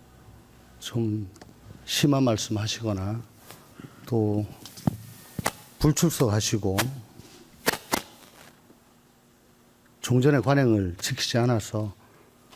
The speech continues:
당장에 기분 좋으실지 모르겠으나 그게 쌓여서 결국은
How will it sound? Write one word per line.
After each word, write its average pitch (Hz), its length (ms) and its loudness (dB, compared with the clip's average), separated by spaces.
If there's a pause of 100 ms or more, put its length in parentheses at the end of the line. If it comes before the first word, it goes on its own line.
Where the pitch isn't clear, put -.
(400)
당장에 120 460 4
기분 107 260 0
좋으실지 107 480 2
모르겠으나 98 800 -2 (560)
그게 120 260 4
쌓여서 113 720 4 (1300)
결국은 123 800 6